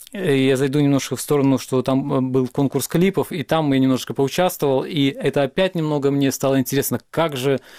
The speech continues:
э, быть режиссёром, что это значит, и, э, почему это так непонятно, почему это так широко, и это так разбросано, и,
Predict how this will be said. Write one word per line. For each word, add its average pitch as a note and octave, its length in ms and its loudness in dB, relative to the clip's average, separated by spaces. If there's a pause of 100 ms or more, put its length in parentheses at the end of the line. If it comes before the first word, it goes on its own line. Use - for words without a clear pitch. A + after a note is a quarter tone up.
(220)
э, B2 420 0
быть A#2+ 280 -2
режиссёром, A#2+ 640 0
что - 200 -2
это B2+ 140 0
значит, C#3 500 -2
и, A#2+ 360 -2 (460)
э, G#2+ 560 0 (200)
почему C#3+ 340 2
это C#3 100 2
так - 180 -6
непонятно, B2 640 0
почему B2+ 340 -2
это B2 140 -2
так - 260 -4 (160)
широко, D#3 680 2
и C3+ 80 0
это A#2+ 200 -4
так A#2+ 200 -6
разбросано, C3 720 0
и, A#2+ 280 0